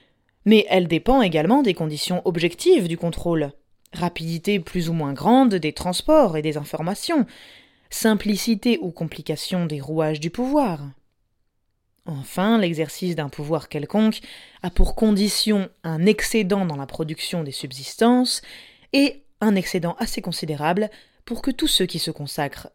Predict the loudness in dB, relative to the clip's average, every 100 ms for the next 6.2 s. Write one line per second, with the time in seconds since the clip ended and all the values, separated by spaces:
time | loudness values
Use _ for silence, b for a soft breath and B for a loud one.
0 | -8 0 0 0 -2 -4 -4 -2 0 -2
1 | -4 -8 -10 -8 -8 -8 -10 -10 -8 -8
2 | -8 -8 -2 0 0 -4 -10 B B B
3 | -2 0 2 0 -2 -8 -8 -6 -4 -6
4 | -10 -2 2 4 2 -2 b b -12 -4
5 | -2 -2 -8 -10 -14 _ -6 -2 -2 -4
6 | -10 -20